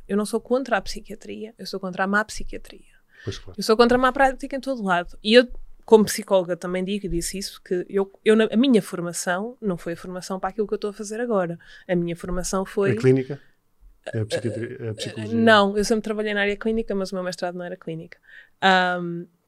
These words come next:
Speaker 1: o, ahm, a minha formação, mas, eh, os, os, os três anos iniciais são comuns a toda a gente e, ahm, é,
Speaker 2: Sim.
Speaker 1: é, é nesses três, é nesses três anos, eh,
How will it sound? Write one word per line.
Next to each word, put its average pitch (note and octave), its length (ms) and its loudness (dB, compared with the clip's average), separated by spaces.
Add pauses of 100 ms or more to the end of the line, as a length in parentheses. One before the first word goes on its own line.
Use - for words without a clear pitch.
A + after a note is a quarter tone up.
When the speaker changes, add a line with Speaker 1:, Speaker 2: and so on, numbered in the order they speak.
(1160)
Speaker 1:
o, G#3 280 6
ahm, F#3+ 640 0 (300)
a G#3+ 60 2
minha A3+ 240 6
formação, F3 800 -4 (160)
mas, A3 220 0
eh, C#3+ 240 -8 (500)
os, - 180 -4
os, - 120 -4
os A3 100 -2
três A#3 240 6
anos A3 240 2
iniciais G3+ 460 0
são F#3+ 160 -4
comuns F#3 280 -8
a F3+ 60 -8
toda F3 220 -4
a F3+ 40 -2
gente F3+ 500 -10
e, F3 280 -6
ahm, E3+ 400 -8 (760)
é, - 280 -6 (120)
Speaker 2:
Sim. G#3 100 6
Speaker 1:
é, A3+ 200 8
é - 20 6
nesses A3 260 6
três, A3 260 2
é G3+ 120 2
nesses G#3 220 -2
três G3+ 260 -4
anos, G3 380 -6
eh, - 220 -14